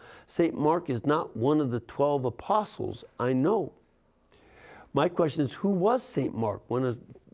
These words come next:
Saint Peter's letters reveals Mark was a follower of Peter, whom Peter refers to as his son.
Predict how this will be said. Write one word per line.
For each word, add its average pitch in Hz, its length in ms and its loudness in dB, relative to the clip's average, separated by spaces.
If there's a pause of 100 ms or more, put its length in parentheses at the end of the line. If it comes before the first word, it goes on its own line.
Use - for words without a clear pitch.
(100)
Saint 143 340 -2
Peter's 139 460 0
letters 139 380 2
reveals 131 480 0
Mark 139 320 0
was 117 160 -4
a 113 40 -4
follower 131 420 0
of 110 120 -8
Peter, 226 320 -2 (400)
whom 139 180 0
Peter 135 260 0
refers 127 340 -2
to 127 160 -2
as 110 120 -4
his 104 160 -6
son. 185 420 0